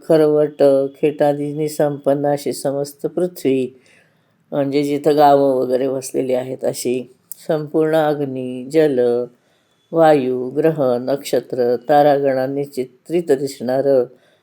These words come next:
आणि से-, शेकडो विमानांना, अ, जागा देणारे जे मोठं आकाश आहे, ते आकाश, नंतर भूलोक, भुवरलोक, स्वर्गलोक, मह, जन,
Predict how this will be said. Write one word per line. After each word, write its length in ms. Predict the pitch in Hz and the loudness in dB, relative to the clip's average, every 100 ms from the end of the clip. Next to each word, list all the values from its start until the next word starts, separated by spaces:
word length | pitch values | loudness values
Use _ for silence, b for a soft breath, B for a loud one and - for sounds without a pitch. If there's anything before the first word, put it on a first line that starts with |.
| b b | b b
आणि 460 | - 135 139 135 135 | -6 -4 -2 -4 -6
से-, 300 | - 131 127 | -6 -4 -4
शेकडो 520 | - 151 139 156 160 | -4 -6 -4 2 4
विमानांना, 920 | 156 143 135 131 135 131 131 123 117 - - | 4 2 0 -2 -2 -4 -2 -2 -4 -8 -14
अ, 40 | - - 135 _ - | -14 -14 -16 _ -2
जागा 320 | 143 135 151 | 2 4 4
देणारे 420 | 151 139 135 135 | 2 2 0 0
जे 160 | 135 143 | 0 0
मोठं 340 | - 127 - | 0 -2 0
आकाश 440 | 131 120 143 147 135 | 0 0 -2 -2 -2
आहे, 540 | 123 120 135 - b b b b - | -2 -2 -4 -10 b b b b -2
ते 120 | 180 | 2
आकाश, 640 | 170 117 - 120 123 - | 4 2 -2 -4 -4 -8
नंतर 400 | 135 127 127 143 | -10 -8 -4 -4
भूलोक, 680 | 139 143 170 165 135 127 127 123 - | -4 -2 0 2 4 2 0 -6 -12
भुवरलोक, 760 | 139 147 151 151 127 127 127 - _ _ _ _ 135 | -6 0 0 2 0 0 -2 -8 _ _ _ _ -8
स्वर्गलोक, 960 | - 147 147 165 139 123 127 - - | 2 2 4 4 2 0 -4 -8 -8
मह, 400 | 143 151 147 131 | -4 -2 0 0
जन, 480 | 127 151 147 143 131 | 0 2 2 2 -2